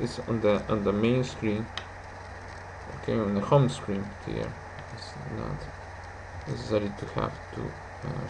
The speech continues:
shortcuts, but we can work with this only shortcut.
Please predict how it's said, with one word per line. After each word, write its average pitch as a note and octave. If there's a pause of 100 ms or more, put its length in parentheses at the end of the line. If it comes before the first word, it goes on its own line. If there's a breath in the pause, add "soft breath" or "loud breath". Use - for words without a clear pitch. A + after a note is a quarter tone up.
shortcuts, - (1120)
but C#2 (180)
we G#2+
can A2
work G2+
with F#2+ (440)
this - (760)
only G#2+
shortcut. D3